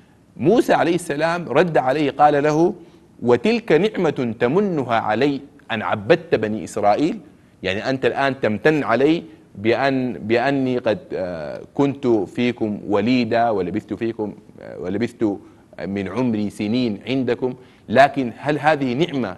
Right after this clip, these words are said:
تمنها علي؟ هذه أيضًا من صفات ال-، الطغاة ال-، المستبدين، أنهم يحولون ظلمهم للناس، آه، إلى بعض امتنان. يعني هو الآن يمن على موسى الذي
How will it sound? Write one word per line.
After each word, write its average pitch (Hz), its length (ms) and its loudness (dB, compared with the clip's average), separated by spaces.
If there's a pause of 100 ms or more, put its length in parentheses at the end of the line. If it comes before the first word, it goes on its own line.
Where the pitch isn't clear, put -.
(140)
تمنها 120 480 -2
علي؟ 110 340 -2 (360)
هذه 131 280 2
أيضًا 185 220 0
من 135 140 -2
صفات 113 420 -2
ال-، 98 320 -6
الطغاة 113 560 4
ال-، 92 240 -4 (120)
المستبدين، 101 840 -6 (380)
أنهم 160 420 -2
يحولون 127 920 0 (380)
ظلمهم 139 580 4
للناس، 123 580 -4 (640)
آه، 113 380 2
إلى 139 280 6
بعض 175 280 6
امتنان. 156 520 4 (440)
يعني 95 280 -6
هو 135 120 2
الآن 135 360 0
يمن 151 300 0
على 110 300 -2
موسى 151 380 -4 (340)
الذي 135 560 2